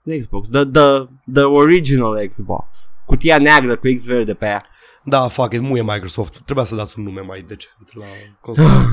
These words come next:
Speaker 1: <sighs> E Xbox One. Da, asta am eu de chestii mărunte și inutile. Go on!
Speaker 2: Nu m-ai felicitat că am știut off the top of my head care e hormonul feminin. Just saying.
Speaker 1: Felicitări.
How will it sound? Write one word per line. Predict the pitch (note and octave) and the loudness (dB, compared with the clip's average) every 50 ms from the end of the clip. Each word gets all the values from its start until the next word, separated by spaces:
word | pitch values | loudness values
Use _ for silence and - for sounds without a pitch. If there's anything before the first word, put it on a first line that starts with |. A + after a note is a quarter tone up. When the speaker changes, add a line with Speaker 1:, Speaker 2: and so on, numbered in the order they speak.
| A#2 A#2 A2+ A2+ - G#2+ | 0 -2 -4 -6 -8 -8
Speaker 1:
<sighs> | G#2+ G2+ - G#2 G#2 G#2 | -10 -10 -10 -12 -14 -8
E | G#2+ A2 A#2 B2+ | -2 0 0 0
Xbox | B2 B2 G#2+ G#2 F#2+ - | 0 0 -4 -4 -4 -2
One. | - G#2 A2+ A#2 G2+ A2+ A#2+ - _ _ _ - - | -2 -2 -2 -2 -4 -6 -12 -18 _ _ _ -20 -18
Da, | - A2 G#2+ G2 G2+ F#2 F#2 F#2 | -12 -8 -4 -4 -4 -4 -4 -6
asta | - G2 G#2 G2+ - G#2 | -6 -4 -4 -2 -2 -2
am | G2 G2 | -2 -2
eu | G2+ G2+ G2 G2 | -2 -2 -4 -4
de | F#2+ G#2 G2 G2 G2 G2+ F#2+ - | -4 -4 -4 -4 -6 -8 -10 -8
chestii | - A#2 - - B2 | -8 -8 -6 -4 -4
mărunte | G#2+ G#2+ G#2+ G#2 A2 G2+ G2 - G2 F#2+ G2 | -2 -2 -2 -2 -2 -2 -2 -4 -8 -10 -10
și | - - - F#2+ F#2+ G2 F#2+ | -14 -14 -12 -10 -10 -10 -10
inutile. | G#2 G2+ G2 G2 - G2 F2+ F2+ G2+ - - _ _ _ - - - - - - - - _ _ _ _ _ _ _ _ _ - | -10 -10 -10 -10 -10 -10 -12 -12 -12 -16 -18 _ _ _ -12 -10 -10 -10 -12 -14 -20 -20 _ _ _ _ _ _ _ _ _ -20
Go | - E3+ F#3+ F#3 B3+ C4 B3+ A#3 G#3 G#3 | -16 -10 0 2 4 6 8 8 8 8
on! | A#3 C#4 C4 - - - - _ _ _ - | 8 6 2 -2 -6 -20 -20 _ _ _ -8
Speaker 2:
Nu | - A2+ | -6 -4
m-ai | G#2+ G#2 G2+ | -2 -4 -4
felicitat | - - G#2+ F#2 - - - A#2 G#2+ - | -6 -10 -14 -14 -14 -10 -6 -6 -6 -6
că | - A2 | -8 -12
am | G#2 | -10
știut | - - - - A2 G2+ - | -10 -10 -8 -8 -8 -6 -4
off | A2+ G#2+ | -6 -8
the | - F#2+ | -8 -8
top | E2+ A2+ G#2+ E2+ | -6 -6 -6 -6
of | G2+ F#2 | -8 -10
my | F#2 G2 G2+ G2 | -8 -8 -6 -6
head | G2+ G2 F#2+ - | -6 -6 -8 -10
care | - - G#2+ G2 | -12 -12 -10 -10
e | F#2+ | -8
hormonul | F#2 G2 F#2+ G2 F#2+ F#2+ F#2+ | -8 -8 -8 -10 -10 -10 -10
feminin. | - A2 G#2 G2 G2 G2 G2 G2 F#2 F2 _ _ _ _ - A2+ | -10 -10 -8 -8 -8 -10 -10 -12 -14 -16 _ _ _ _ -14 -10
Just | A2 G#2 - - | -6 -4 -2 -2
saying. | - G#2+ G2 F#2+ - - - _ _ _ | -2 -4 -6 -10 -14 -16 -20 _ _ _
Speaker 1:
Felicitări. | - G#2+ G2+ G2+ G2 F#2+ - - G2+ F#2+ - F#2+ F#2+ | -8 -8 -8 -8 -8 -10 -10 -10 -10 -10 -10 -12 -12